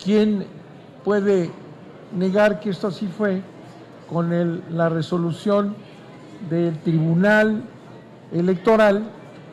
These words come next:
¿verdad? Que mete, eh, de manera ilegal, inconstitucional, al Bronco al juego para hacer una, una simulación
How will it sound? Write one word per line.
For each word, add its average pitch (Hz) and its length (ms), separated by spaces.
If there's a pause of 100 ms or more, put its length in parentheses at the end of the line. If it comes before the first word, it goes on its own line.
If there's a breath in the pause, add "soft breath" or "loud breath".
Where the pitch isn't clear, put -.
(140)
¿verdad? 180 200 (580)
Que 185 140
mete, 208 460
eh, 196 80 (880)
de 202 140
manera 226 500
ilegal, 196 720
inconstitucional, 196 840 (340)
al 208 160
Bronco 214 680
al 196 160
juego 208 500 (520)
para 190 260
hacer 220 320
una, 202 380 (360)
una 202 380
simulación 196 1200